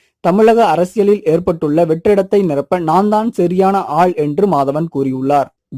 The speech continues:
ஜெயலலிதாவின் மரணத்திற்கு பிறகு அதிமுக இரண்டாக பிளவுபட்டு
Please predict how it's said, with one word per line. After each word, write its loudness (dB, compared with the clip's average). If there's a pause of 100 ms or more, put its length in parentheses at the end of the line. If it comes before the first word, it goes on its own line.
ஜெயலலிதாவின் 4
மரணத்திற்கு 0
பிறகு 0
அதிமுக 2
இரண்டாக 2
பிளவுபட்டு 2